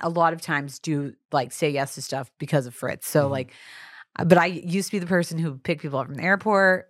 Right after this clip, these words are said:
Speaker 1: run
Speaker 2: Mm.
Speaker 1: errands, like, pet sit. Uh, but I'm laughing because Harry has literally dog sat for us, like, probably twenty times.
Speaker 2: <laughs>
Speaker 1: Uh, he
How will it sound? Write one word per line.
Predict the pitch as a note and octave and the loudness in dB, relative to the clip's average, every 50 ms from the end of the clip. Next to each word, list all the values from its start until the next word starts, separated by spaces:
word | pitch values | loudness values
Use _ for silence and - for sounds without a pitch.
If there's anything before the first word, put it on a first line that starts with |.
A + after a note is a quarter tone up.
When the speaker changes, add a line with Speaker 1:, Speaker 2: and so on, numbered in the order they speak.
| _ _ - | _ _ -8
Speaker 1:
run | C#3+ C3+ C3 | -6 -4 -2
Speaker 2:
Mm. | C#3 | 0
Speaker 1:
errands, | E3 F#3+ G3 F#3+ F#3+ F#3 F#3 F3+ F#3 F#3 - - - - - _ _ _ _ _ _ _ _ _ _ _ _ _ _ _ | 0 0 0 0 0 0 -2 -4 -6 -8 -10 -14 -16 -20 -20 _ _ _ _ _ _ _ _ _ _ _ _ _ _ _
like, | - D#3+ D3 C#3 C3 B2+ B2 - - _ _ - - _ | 2 4 4 4 4 2 -2 -6 -14 _ _ -20 -16 _
pet | - F#3+ F3 E3 - | 2 2 2 2 0
sit. | - F#3 E3+ E3 D#3 - _ | 0 2 2 2 0 -2 _
Uh, | - F3+ | -4 -2
but | E3+ D#3+ E3+ E3 | 0 2 2 2
I'm | E3 D#3+ D#3 | 2 2 2
laughing | E3+ F3+ F3+ G3 G3 F#3 F3+ | 2 2 2 2 0 -2 -6
because | E3 D#3+ D3+ F3+ E3+ C#3 - | -8 -4 -2 -2 -2 -2 -2
Harry | - E3+ E3+ E3+ E3+ E3+ E3+ | 0 2 2 4 4 2 0
has | E3+ D3+ | 0 -2
literally | E3 D#3 D#3 D3 D3+ D3 D3 | -2 -4 -2 -2 -2 -4 -2
dog | D3 D3 C3 C3 C3+ C#3 | -2 -2 -2 -2 -2 -4
sat | - C#3 B2+ C3+ - | -4 -4 -4 -4 -6
for | - C#3 C#3 C3+ | -8 -6 -6 -6
us, | C3 - | -8 -8
like, | - A2 F2+ - | -10 -10 -10 -8
probably | - - - A#2 - - - | -6 -4 -4 -4 -6 -10 -12
twenty | - - - A#2+ - | -12 -12 -12 -12 -10
times. | - - - - - - - - - - F3 D3+ - - | -10 -8 -8 -8 -8 -10 -10 -12 -10 -10 -10 -10 -6 -4
Speaker 2:
<laughs> | G#3 F#3 - - - A3+ - - _ - D#3 - _ - | -4 -6 -4 -8 -12 -12 -12 -14 _ -20 -20 -14 _ 2
Speaker 1:
Uh, | F3 F3 F3 E3+ D#3+ D3 B2+ - - _ _ | 4 6 6 6 6 4 2 -2 -6 _ _
he | F3+ - - - A#3 A3 A3+ A3+ A3+ A3+ A3+ A3 | -16 -14 -4 -2 0 0 2 2 2 2 0 0